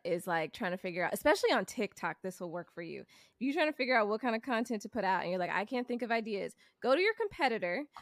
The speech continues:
or go to somebody that has the audience that you have or that you want and they have a lot of engagement. Look through their comment section and see what questions people are asking. That is what you either need to make products on, content on, whatever, because that is what people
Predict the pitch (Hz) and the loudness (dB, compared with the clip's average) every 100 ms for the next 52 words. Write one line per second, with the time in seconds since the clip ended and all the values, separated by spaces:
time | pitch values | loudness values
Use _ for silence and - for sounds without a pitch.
0 | - 214 214 233 302 294 262 226 233 208 | -8 -2 2 2 2 2 2 2 2 0
1 | 214 - 190 208 226 208 233 262 254 185 | 0 0 0 0 -4 -4 -4 -2 0 2
2 | 151 - 190 196 214 226 196 175 175 208 | 2 2 0 0 -4 -2 -2 -4 -6 -6
3 | 180 165 165 180 190 196 185 180 165 - | -6 -4 -6 -6 -6 -4 -6 -6 -12 -12
4 | _ _ 185 208 269 262 302 285 277 277 | _ _ -6 -4 -2 -2 -2 0 0 0
5 | 233 - 196 - 196 170 185 - 202 202 | -2 -2 -4 -4 -6 -4 -6 -4 -2 -2
6 | - 220 - 190 180 160 170 - 165 190 | -2 -4 -2 -8 -8 -4 -2 2 2 0
7 | - 156 - _ _ - 180 180 233 254 | -8 -14 -14 _ _ -2 2 4 2 2
8 | 254 262 208 202 196 185 170 - 226 190 | 0 0 0 0 -2 -2 -6 0 2 4
9 | 233 - 226 214 254 202 233 214 143 185 | 2 -2 -2 -2 -2 -4 -2 -2 -2 -2
10 | 175 180 185 170 160 160 165 196 170 170 | 0 2 2 2 -2 -4 -6 -8 -2 0
11 | 180 190 214 175 - 214 - 175 165 | 2 0 -4 -8 -8 -10 -4 0 0